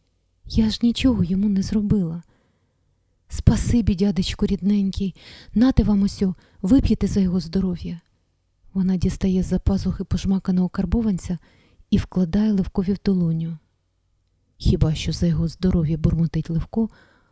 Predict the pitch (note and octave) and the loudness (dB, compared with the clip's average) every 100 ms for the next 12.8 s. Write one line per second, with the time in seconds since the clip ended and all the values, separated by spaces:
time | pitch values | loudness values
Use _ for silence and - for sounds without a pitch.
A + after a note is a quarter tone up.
0 | - F3 G3+ D#3+ - G3 F3+ E3+ F#3 C#3+ | -6 -2 0 0 2 2 2 2 2 0
1 | E3 D#3 D3 - D#3 - _ _ _ _ | -2 -4 -6 -8 -10 -12 _ _ _ _
2 | _ _ _ _ _ _ - G#3 - G3 | _ _ _ _ _ _ -8 -6 -2 -2
3 | - F#3 - E3+ E3 D3+ - E3+ E3+ E3 | 0 -4 -2 -2 -2 -4 -4 -2 0 0
4 | E3 - E3+ E3 - E3 - E3+ D#3+ E3+ | -2 -2 -2 -2 -2 -4 -2 -2 -2 -2
5 | E3 - E3 E3+ F3 - E3+ D#3+ _ _ | -4 -4 -4 -2 -4 -4 -6 -6 _ _
6 | _ _ _ _ _ _ _ _ - - | _ _ _ _ _ _ _ _ -14 -10
7 | - D#3 D#3 A3+ A3 G#3+ G#3+ G3+ E3+ E3+ | -2 0 2 2 2 0 2 2 2 0
8 | D#3 E3+ - E3+ E3 D3 C#3+ D3 D3 C#3+ | -2 -4 -4 0 0 0 -2 -4 -4 -8
9 | - - - _ _ _ _ _ _ _ | -16 -20 -20 _ _ _ _ _ _ _
10 | _ _ _ _ _ G3 E3 E3+ E3 D#3+ | _ _ _ _ _ 0 2 0 0 0
11 | F#3+ D3+ - D3+ E3 D#3 - - D#3+ D3 | 0 0 -2 -2 -2 -2 -2 -2 -4 -2
12 | D3 D#3 D3+ D3+ D3+ D#3 D3+ | -2 -2 0 -2 -2 -4 -4